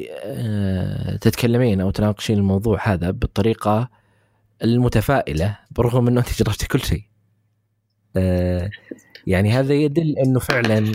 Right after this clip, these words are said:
آه، الدعم يأثر بشكل مرة كبير،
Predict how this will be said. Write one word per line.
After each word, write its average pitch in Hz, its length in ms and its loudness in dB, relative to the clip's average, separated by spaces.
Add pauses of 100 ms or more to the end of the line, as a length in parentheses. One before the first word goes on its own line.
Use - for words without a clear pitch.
آه، 90 800 0
الدعم 104 540 0 (880)
يأثر 107 440 0
بشكل 98 400 -2
مرة 101 240 -2
كبير، - 420 -14